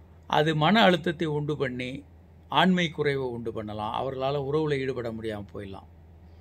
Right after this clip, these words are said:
ரெண்டாவது, உறவு என்பது அவர்களுக்கு ஒரு வேலையாக மாறி அதுல ஒரு விருப்பம் இல்லாத தன்மையை உண்டு பண்ணும். அதனால திருமண உறவில்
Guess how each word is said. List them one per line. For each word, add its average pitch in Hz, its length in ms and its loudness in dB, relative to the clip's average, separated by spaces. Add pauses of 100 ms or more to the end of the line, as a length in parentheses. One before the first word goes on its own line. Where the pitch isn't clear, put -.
(640)
ரெண்டாவது, 226 340 6
உறவு 226 460 6
என்பது 185 360 2
அவர்களுக்கு 156 420 0
ஒரு 135 400 -4 (540)
வேலையாக 180 560 10
மாறி 147 420 0 (1200)
அதுல 214 380 0
ஒரு 202 140 2
விருப்பம் 214 400 4
இல்லாத 165 640 2 (1080)
தன்மையை 139 340 -2
உண்டு 120 160 -10
பண்ணும். 117 180 -8
அதனால 208 400 2 (1300)
திருமண 254 480 8
உறவில் 190 480 2